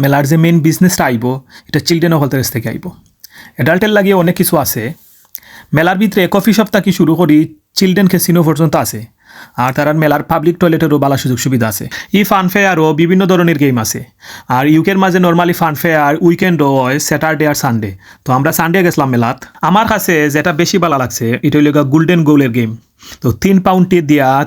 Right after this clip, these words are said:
তিনটা ফ্রি কিক করা যাইব। তো দুইটা গোল করলে তারা লেদার ফুটবল দিব, আর তিনটা বল দিয়া তিনটা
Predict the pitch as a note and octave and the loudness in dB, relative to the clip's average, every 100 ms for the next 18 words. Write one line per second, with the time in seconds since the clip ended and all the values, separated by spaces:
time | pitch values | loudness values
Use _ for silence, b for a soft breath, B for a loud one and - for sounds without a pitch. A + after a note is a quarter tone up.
0 | - F3 F#3 F3 D#3 D3+ D3 C#3+ A2+ G#2+ | -2 -2 0 0 -2 -2 -2 -2 -2 -4
1 | G#2 G#2 - B B - A2 A#2 D3+ G3+ | -6 -10 -14 B B -4 -2 2 2 2
2 | F3+ F3+ E3+ D3+ D3+ D3 D3 D3+ E3+ D#3 | 2 0 2 0 0 2 2 0 0 -2
3 | B2+ C3 A#2+ G#2+ A#2 - B B - A#2 | 0 0 0 -2 -4 -8 B B -6 -6
4 | - E3 F3+ E3 D3 D3 D3+ F3+ F#3 | -2 0 2 2 2 0 0 0 2